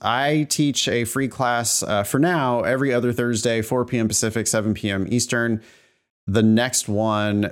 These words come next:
coming up Thursday, December twenty-ninth, you can come to a class on score plateaus. So it's called Overcoming Score Plateaus. I think that that one probably doesn't need any, um,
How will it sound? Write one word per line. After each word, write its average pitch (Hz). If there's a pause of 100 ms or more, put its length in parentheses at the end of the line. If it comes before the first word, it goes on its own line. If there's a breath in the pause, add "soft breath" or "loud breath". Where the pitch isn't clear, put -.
coming 123
up 113
Thursday, 123
December 110
twenty-ninth, 104
you 92
can 98
come 104
to 98
a 92
class 98
on 90
score 156
plateaus. 78
So -
it's 90
called 104
Overcoming 117
Score 107
Plateaus. 98 (420 soft breath)
I 107
think 120
that 107
that 98
one 92
probably 92
doesn't 87
need 92
any, 87
um, 82